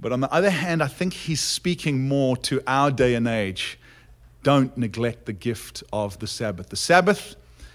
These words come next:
is made for man. Man is not s-, made for the Sabbath. Don't be enslaved by it. But the Sabbath is made for man. What is it to,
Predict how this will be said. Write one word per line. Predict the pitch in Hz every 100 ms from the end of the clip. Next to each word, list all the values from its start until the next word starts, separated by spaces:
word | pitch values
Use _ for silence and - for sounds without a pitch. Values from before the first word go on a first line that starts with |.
| -
is | 143 120
made | 139 165 170
for | 175
man. | 165 185 - - -
Man | - 143
is | 214
not | 240 240
s-, | -
made | 185 202 -
for |
the | 190
Sabbath. | - 202 226 -
Don't | - 190
be | 220
enslaved | 214 196 196 185
by | 190
it. | 233 - - - - - - - - -
But | -
the | -
Sabbath | - 147 151 117 113
is | 110
made | 113 123 113 95 -
for | - 107
man. | 120 110 110
What | 151 170
is | 160 156
it | 110 -
to, | - 131 117